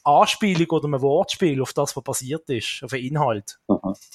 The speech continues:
Speaker 1: So,
Speaker 2: Mhm.
Speaker 1: und, und dann, äh, heisst immer am Schluss, „Diese Geschichte ist wahr. Sie soll sich
Speaker 2: Genau.
Speaker 1: so oder ähnlich im Jahre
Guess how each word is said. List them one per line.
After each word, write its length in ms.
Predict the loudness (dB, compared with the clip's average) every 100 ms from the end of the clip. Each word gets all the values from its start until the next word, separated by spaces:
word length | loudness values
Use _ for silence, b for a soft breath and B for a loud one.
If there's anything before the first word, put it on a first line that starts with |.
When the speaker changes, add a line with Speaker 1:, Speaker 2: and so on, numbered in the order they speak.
| -10
Speaker 1:
So, 280 | 2 4 4
Speaker 2:
Mhm. 120 | 2
Speaker 1:
und, 160 | 2 2
und 280 | 0 0 2
dann, 120 | 6
äh, 800 | 8 8 6 2 4 4 4 6
heisst 260 | 4 4 4
immer 140 | 4
am 80 | 4
Schluss, 360 | 4 4 2
„Diese 220 | 0 -4 -6
Geschichte 480 | -8 -8 -6 -4
ist 540 | -4 -4 -6 -8 -10 -14 _ _ _
wahr. 460 | 0 0 2 -4 -12 _ _ -4
Sie 280 | -2 -2
soll 400 | -2 2 2 2
sich 220 | -2 2 6
Speaker 2:
Genau. 200 | 8 6
Speaker 1:
so 180 | 4
oder 220 | 4 0 2
ähnlich 540 | 0 0 -2 -6 -6
im 100 | -4
Jahre 400 | -2 0 0